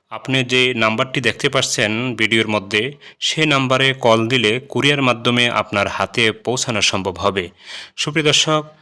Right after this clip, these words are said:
যে দোয়াটি নিয়ে আলোচনা করব, সেটি হলো হযরত আয়েশা সিদ্দিকা রাদিয়াল্লাহু আনহা বলেন, নবী সাল্লাল্লাহু আলাইহি সাল্লাম আমাদেরকে এ দোয়াটি শিখিয়েছেন,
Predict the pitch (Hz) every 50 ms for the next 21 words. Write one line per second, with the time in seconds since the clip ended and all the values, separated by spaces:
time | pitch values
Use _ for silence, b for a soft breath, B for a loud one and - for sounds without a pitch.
0 | b b _ 117 104 117 120 113 113 117 120 117 - 139 135 135 135 135 123 110
1 | 101 101 - 120 123 131 - - 120 110 110 110 107 - - 120 - 151 131 123
2 | 113 107 107 110 117 113 B B B B B B B - - 143 143 160 151 143
3 | 120 120 117 - - 151 - - 143 131 131 123 127 131 117 120 110 110 117 110
4 | 113 113 123 127 123 135 127 107 104 98 117 123 113 104 104 107 110 104 107 107
5 | - B B B B B B B 117 107 110 120 160 156 - 151 143 135 131 131
6 | 139 131 131 135 127 - - 131 131 131 127 113 113 110 113 120 117 120 117 -
7 | - 123 120 117 - - - 117 107 101 104 104 101 98 - 104 - - 123 -
8 | - 135 120 101 - - 104 90 90 -